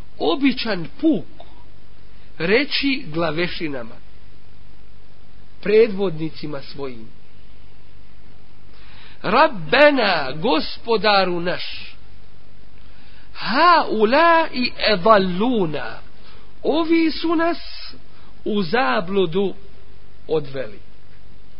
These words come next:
Na dalalet, na krivi put, na stramputicu. Fa atihim azaben di'fen minan nar.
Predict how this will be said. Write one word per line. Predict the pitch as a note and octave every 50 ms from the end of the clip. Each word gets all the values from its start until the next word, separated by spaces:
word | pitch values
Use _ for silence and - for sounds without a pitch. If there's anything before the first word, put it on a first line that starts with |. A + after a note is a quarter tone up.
| - - - - - - - - - - - - - - - - - - - - - - - - - -
Na | - D#3 D#3+
dalalet, | D3+ D#3+ D#3 C#3+ C#3 C3+ C3+ B2+ B2 A2+ - - - - - - - - - - -
na | - -
krivi | - - D#3+ E3 D#3 D3+ D3 C3+ B2
put, | - - B2+ A#2 A2+ - - - - - - - - - - - - - - - - - - - - - - - - - - - - - - - - - - - - - - - - - - - - -
na | - C3+ D#3+ D#3
stramputicu. | - - E3+ E3+ E3 D#3+ D3 - C#3 B2+ - A#2 - - - - - - - - - - - - - - - - - - - - -
Fa | - G#3+ G#3+ - -
atihim | B3+ E4+ F#4 E4+ E4+ - - - C#4+ C4+ B3 A3 C4+ C#4 B3+ A#3+
azaben | A3 G#3+ A3 A#3+ B3+ A3 G#3 D4+ F4 F#4 E4 D#4+ C4+ A3+ C#4+ E4 F4 E4+ E4+ D#4 C#4 A#3 - - - - - - -
di'fen | - D#3 D#3 F3 C4+ E4 F4 D#4+ - B3 - - C#4 D4+ E4 D#4+ D#4 C#4+ C4+ A#3+ A3+
minan | A#3 A#3+ A3+ A3 G#3+ G3+ F#3+ F#3
nar. | F#3+ F#3+ F3+ D#3+ C3